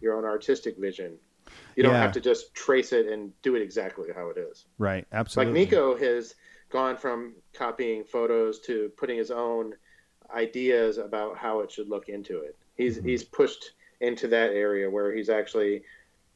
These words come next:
Speaker 1: changing the photos a little bit to, to look like his style. Even though it still looks like a photo of the person and the likeness is there, it's not exactly a copy of the photo anymore,
Speaker 2: Mm-hmm.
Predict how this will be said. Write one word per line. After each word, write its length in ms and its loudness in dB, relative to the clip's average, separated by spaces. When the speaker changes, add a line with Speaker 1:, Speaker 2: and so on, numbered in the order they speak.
Speaker 1:
changing 420 2
the 80 4
photos 420 4
a 60 -2
little 240 -4
bit 280 -2
to, 300 -6
to 140 -4
look 380 -4
like 220 -6
his 220 -4
style. 380 -10
Even 220 -2
though 100 2
it 120 2
still 280 2
looks 200 4
like 100 2
a 60 0
photo 420 4
of 60 -4
the 60 -12
person 400 -6
and 140 -6
the 160 -8
likeness 460 -6
is 120 -16
there, 320 -14
it's 260 -2
not 340 0
exactly 500 2
a 40 2
copy 340 -6
of 60 -6
the 60 -8
photo 380 -10
anymore, 280 -10
Speaker 2:
Mm-hmm. 100 -12